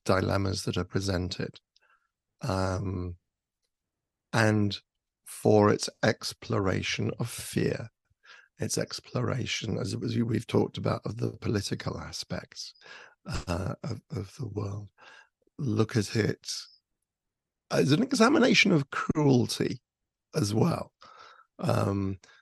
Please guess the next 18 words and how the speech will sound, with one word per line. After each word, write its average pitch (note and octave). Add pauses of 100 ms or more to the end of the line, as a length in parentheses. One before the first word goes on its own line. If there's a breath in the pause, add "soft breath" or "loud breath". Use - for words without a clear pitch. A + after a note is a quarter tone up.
(520 soft breath)
he's A#2
called -
Hop -
Toad B2
in G#2+
the G#2
film, G2+
Hop -
Frog G#2+
in G#2
the G#2
original G#2
short -
story. A2 (320 loud breath)
The B2
revenge B2
he F#3+ (240)
takes -